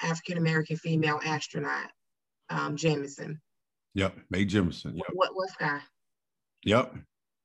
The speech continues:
Speaker 2: You, you reach for the stars and you end up on a cloud. You're still on cloud nine. You know what I mean? So
Speaker 1: Exactly.
Speaker 2: those types of things there is definitely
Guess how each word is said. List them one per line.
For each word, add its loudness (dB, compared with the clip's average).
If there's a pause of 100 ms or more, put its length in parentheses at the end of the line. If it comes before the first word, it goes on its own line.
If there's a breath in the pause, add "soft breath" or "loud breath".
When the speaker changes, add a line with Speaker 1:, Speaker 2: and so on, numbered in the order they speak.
(240)
Speaker 2:
You, 2
you 8
reach 8
for 4
the 6
stars 8
and 6
you 6
end 8
up 2
on 4
a 2
cloud. 2
You're 0
still 4
on 2
cloud 0
nine. -6 (140)
You 2
know 6
what 8
I 8
mean? 8
So 2
Speaker 1:
Exactly. -4
Speaker 2:
those 6
types 2
of -10
things 4
there 2
is -6
definitely 0